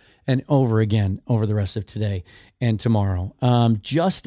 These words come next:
another reminder again about the Future of the Field Gulls podcast. Vox Media is getting rid of all their podcasts, uh, for all of their, um, all of their N F L sites. And, uh, and so we're getting the axe as far as field goals go, but they're doing us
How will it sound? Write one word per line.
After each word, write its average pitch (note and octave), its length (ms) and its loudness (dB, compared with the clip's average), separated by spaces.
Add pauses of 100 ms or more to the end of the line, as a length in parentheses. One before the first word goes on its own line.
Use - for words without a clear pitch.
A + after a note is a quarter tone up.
another D3 320 2
reminder B2+ 540 4
again A2+ 520 2
about A2 260 0
the G#2+ 60 -6
Future B2+ 280 2
of A2+ 40 2
the G#2+ 60 -2
Field A#2 240 -2
Gulls G#2+ 180 -4
podcast. C3+ 540 -2 (400)
Vox C3+ 300 -2
Media B2 300 4
is G#2 160 0
getting A2 280 0
rid C3 160 2
of A#2+ 80 0
all A#2 140 2
their A2 100 0
podcasts, G#2 720 -4 (340)
uh, A2 180 -2
for A#2+ 160 -2
all A#2 140 2
of G2+ 120 -2
their, G#2 340 0 (340)
um, G2 480 -2 (1000)
all C3 160 2
of A2 60 0
their A2+ 180 0
N A#2+ 100 2
F A#2 140 0
L A2 80 2
sites. A2 480 0
And, G2+ 360 0 (560)
uh, A2 340 -2 (100)
and B2+ 180 -4
so C3 100 0
we're A#2 140 2
getting A2+ 240 2
the A2 160 2
axe G#2+ 320 -2
as C3 100 -2
far F3+ 160 2
as C3+ 120 2
field E3 180 2
goals B2 180 0
go, A2 200 0
but G#2 140 -10
they're B2 120 0
doing D#3+ 500 2 (440)
us C3 420 -2